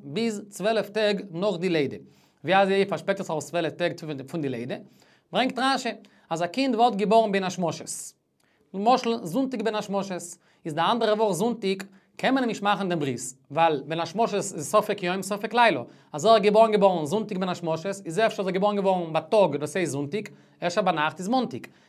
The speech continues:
איז דער אנדערע וואך זונטיק, קען מען נישט מאלן, ווייל ער שוין, איז דאס נאך דער זיבטער טאג, מארגן דער אכטער טאג. מאלט מען אים מאנטיק. מצד שני, קען זיין, אז ער געבוירן געווארן זונטיק, ווען מאלט ער מיינט מאנטיק, עס קען זיין, עס איז דער ניינטער טאג.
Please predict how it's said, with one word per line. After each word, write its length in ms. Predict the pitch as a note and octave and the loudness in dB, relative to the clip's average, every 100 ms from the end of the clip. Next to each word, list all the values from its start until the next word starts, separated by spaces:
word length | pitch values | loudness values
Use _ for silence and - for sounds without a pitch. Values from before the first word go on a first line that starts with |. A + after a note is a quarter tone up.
| - | -8
איז 80 | D#3 | 0
דער 140 | F#3+ | 2
אנדערע 200 | B3 A#3+ | 2 2
וואך 180 | A3+ G#3+ | 2 2
זונטיק, 480 | G#3 B3+ G#3+ G#3+ - _ | 0 -2 -4 -6 -10 _
קען 140 | G#3+ B3 | 0 0
מען 100 | A#3 | 0
נישט 160 | E3+ | -2
מאלן, 300 | F#3 F#3 G#3+ | 0 0 0
ווייל 180 | D#3+ D#3+ | -2 0
ער 80 | F3+ | 0
שוין, 300 | - G#3+ A#3 - _ _ _ _ _ _ _ | 2 2 2 -6 _ _ _ _ _ _ _
איז 100 | D#3 | -4
דאס 140 | D#3+ F3 | -2 2
נאך 280 | F#3 G3+ D3+ | 2 2 -2
דער 120 | D3+ | -4
זיבטער 360 | D3 F#3+ G#3 G#3+ | -2 -4 -2 2
טאג, 240 | C4 C#4 C4+ - | 4 4 0 2
מארגן 280 | G#3+ C#4 B3 | 6 6 4
דער 140 | F#3+ | 0
אכטער 180 | C#3+ C#3+ | -2 -6
טאג. 200 | C3+ B2 - _ _ _ D#3+ | -8 -10 -14 _ _ _ 2
מאלט 280 | A3+ C4+ | 6 6
מען 160 | B3+ A3 | 4 -2
אים 180 | A3+ A#3 | -2 0
מאנטיק. 500 | G3+ G3+ F#3 B2 - | 0 0 -2 -8 -10
מצד 320 | C#3+ G3+ G#3 | 0 2 2
שני, 240 | G#3 G#3 G3+ | 0 -4 -2
קען 240 | G3+ G#3+ | -2 0
זיין, 160 | F#3+ G#3+ | 0 0
אז 120 | F#3 | 0
ער 60 | |
געבוירן 300 | F3+ F3 G3 | 0 2 2
געווארן 220 | F#3+ F3+ E3 | 2 0 0
זונטיק, 400 | D3+ D3+ F#3 D3+ | -2 -4 -6 -4
ווען 120 | D3+ | 0
מאלט 220 | F#3+ F#3 | 2 0
ער 60 | E3+ | -2
מיינט 220 | F3+ D#3 | -2 -2
מאנטיק, 380 | C#3+ D3+ G3 - | -6 -6 -10 -12
עס 120 | - | -8
קען 220 | - F#3+ | -2 -2
זיין, 200 | D#3 C#3+ | 0 0
עס 120 | E3+ F3+ | -2 -4
איז 60 | |
דער 80 | G3+ | 0
ניינטער 300 | C4 C4 G3 | 0 0 -4
טאג. 220 | D3+ C3 | -6 -8